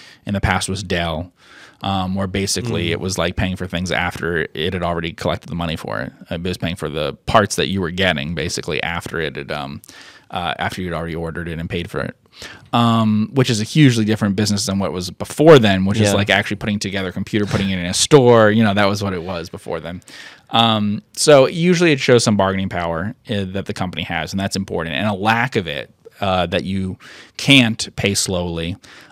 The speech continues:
Speaker 1: um, does indicate sometimes they don't have a lot of bargaining power. We, we talked about this in, um,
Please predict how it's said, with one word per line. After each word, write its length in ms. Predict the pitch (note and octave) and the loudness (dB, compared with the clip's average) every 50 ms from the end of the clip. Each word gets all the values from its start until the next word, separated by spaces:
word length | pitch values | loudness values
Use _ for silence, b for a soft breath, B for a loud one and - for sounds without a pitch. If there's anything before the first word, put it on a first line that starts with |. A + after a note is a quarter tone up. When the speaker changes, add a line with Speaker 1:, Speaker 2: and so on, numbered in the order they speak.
| B - | B -4
Speaker 1:
um, 760 | A#2+ G2+ G2 F#2+ F#2 F2+ F2 - E2+ E2 E2+ E2 G#2+ F3 - _ _ _ _ _ _ - C#3 A2+ - _ - | -2 -2 0 0 -2 -2 -2 -4 -6 -6 -8 -8 -10 -12 -16 _ _ _ _ _ _ -8 -8 -8 -8 _ 0
does 340 | - B2+ A#2+ A#2+ A#2 G#2 G#2+ | 2 4 4 4 4 2 2
indicate 460 | G#2+ G#2 F#2+ G2+ F#2 G#2+ F2+ F2 - | 2 2 0 -2 -2 -2 -2 -2 0
sometimes 400 | - G#2 G2+ G2 - F#2 F#2 F#2 | 0 -2 -2 -2 -4 -4 -4 -4
they 100 | F#2 F2 | -6 -4
don't 200 | E2+ F2+ E2 D#2 | -4 -6 -6 -6
have 100 | E2+ C2+ | -6 -6
a 40 | C2+ | -6
lot 100 | C2 B1+ | -4 -4
of 80 | A#1+ A1 | -4 -4
bargaining 260 | A1 C2 C#2 D2 F#2 | -6 -8 -6 -8 -6
power. 220 | - D#2 E2 F2 | -4 -2 -2 0
We, 160 | G2 A2+ B2 | 2 0 0
we 180 | - - C#3 B2 | 0 0 0 0
talked 280 | - - A#2 A2 - - | 4 4 4 4 2 0
about 240 | G#2 G2 F#2+ C#2+ | 0 0 0 0
this 240 | D2 F#2 - - - | -2 -2 -2 0 -2
in, 160 | G2 F#2+ F#2 | -2 -2 -2
um, 440 | F2 F2 E2+ E2+ E2+ E2 E2 F2 - | -4 -4 -4 -4 -6 -6 -8 -12 -14